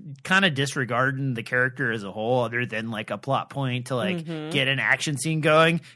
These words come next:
Speaker 1: into, like, "Dang, dude, you got, you got your own legitimate thing going on, and, like, it's, it's interesting, and, like, I
Speaker 2: I
Speaker 1: wanna know
Speaker 2: love
Speaker 1: more about
Speaker 2: Shimi.
Speaker 1: you."
Speaker 2: I love Shimi. I came away from this chapter just, like, I just adore him. I think he's too pure for this world.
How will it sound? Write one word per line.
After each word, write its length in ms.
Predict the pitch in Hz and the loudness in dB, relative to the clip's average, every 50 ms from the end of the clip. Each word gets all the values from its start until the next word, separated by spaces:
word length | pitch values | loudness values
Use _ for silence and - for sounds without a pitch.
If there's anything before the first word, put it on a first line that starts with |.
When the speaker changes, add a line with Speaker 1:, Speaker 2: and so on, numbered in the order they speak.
| _ - | _ 2
Speaker 1:
into, 260 | 180 185 190 - 247 | 2 4 4 4 4
like, 320 | 220 208 185 170 156 165 - - - _ _ _ - | 6 6 6 4 2 -2 -10 -20 -20 _ _ _ 2
"Dang, 260 | 294 330 339 311 190 | 4 6 6 6 4
dude, 420 | 160 185 233 381 370 339 302 - | 4 4 4 2 0 -4 -6 -8
you 80 | 220 226 | -6 -2
got, 420 | 277 339 254 233 226 - - - _ _ _ _ _ | 0 2 2 2 2 0 -2 -6 _ _ _ _ _
you 80 | - 285 | -4 0
got 180 | 302 285 285 269 | 4 4 4 6
your 140 | 247 247 | 6 6
own 120 | 247 240 233 | 6 6 4
legitimate 540 | 233 208 175 175 208 220 214 208 214 214 175 | 2 2 4 4 4 4 4 2 0 0 0
thing 240 | - 233 254 311 | 0 0 0 0
going 300 | 294 214 143 123 120 117 | 0 0 0 0 0 0
on, 200 | 123 127 143 165 | 2 4 4 4
and, 140 | 175 180 160 | 4 2 0
like, 260 | 143 131 135 151 156 | 0 0 0 0 -2
it's, 300 | 220 180 170 - - - - - | -4 -6 -6 -6 -10 -8 -4 -2
it's 200 | 175 160 - 208 | -2 -2 0 0
interesting, 600 | 202 233 254 247 180 - - 135 127 139 135 170 | 0 0 2 2 0 0 0 -2 -2 -2 0 -2
and, 100 | 160 143 | 0 0
like, 180 | 139 135 131 - | 0 0 2 4
I 120 | - 220 | 6 6
Speaker 2:
I 40 | 240 | 6
Speaker 1:
wanna 120 | 143 147 147 | 6 4 6
know 60 | 190 170 | 6 6
Speaker 2:
love 100 | 139 131 | 6 6
Speaker 1:
more 160 | 139 170 233 | 4 4 4
about 220 | 185 135 95 98 | 2 0 -2 -2
Speaker 2:
Shimi. 40 | 104 | -2
Speaker 1:
you." 180 | 113 120 123 123 - - - | -2 -2 -2 -4 -6 -2 2
Speaker 2:
I 220 | 170 202 208 208 208 | 4 6 6 6 4
love 440 | 196 185 175 170 160 151 139 139 | 2 0 -2 0 2 2 0 0
Shimi. 420 | - - - 143 131 131 123 104 151 - - - - | -4 -14 -14 -14 -12 -12 -12 -12 -12 -14 -16 -4 0
I 80 | - 190 | 0 0
came 240 | 190 - 277 240 226 | 2 2 2 4 4
away 180 | 208 196 196 | 2 2 0
from 200 | 190 - 202 185 | 0 0 0 0
this 180 | 175 170 170 - | 0 0 -2 0
chapter 400 | - 202 147 143 - - 160 156 | 0 2 2 2 0 -2 -2 -2
just, 260 | 156 - 170 165 - | 0 -2 -4 -4 -4
like, 200 | - 143 147 - - | -4 -4 -4 -4 -2
I 120 | - 170 170 | -2 -2 -2
just 260 | 156 180 - - - | -4 -8 -10 -6 -6
adore 340 | - 165 147 160 135 92 131 | -4 -2 -2 0 0 0 -2
him. 240 | - 120 - 101 - | -2 -6 -8 -10 -10
I 100 | - 175 | -10 -10
think 220 | 170 - 180 175 - | -8 -8 -8 -8 -8
he's 200 | - 180 170 - | -8 -10 -10 -10
too 200 | - - 202 190 | -12 -12 -10 -6
pure 200 | - 196 180 175 | -4 -4 -4 -4
for 120 | - 180 | -4 -6
this 180 | 165 160 151 - | -6 -8 -8 -8
world. 380 | 127 135 123 117 113 117 - | -4 -2 0 0 -2 -2 -6